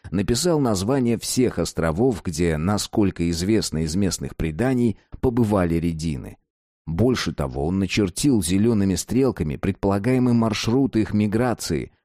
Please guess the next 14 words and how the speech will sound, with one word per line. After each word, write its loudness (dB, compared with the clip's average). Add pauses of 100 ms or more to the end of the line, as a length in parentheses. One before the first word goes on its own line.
(120)
В -16
преданиях 0
утверждалось, 0 (200)
что -2
редины 4
сперва 0
обосновались -2
на -2
крайнем 0
севере 0
длинной 2
цепочки -2
мальдивских -2
атоллов. -4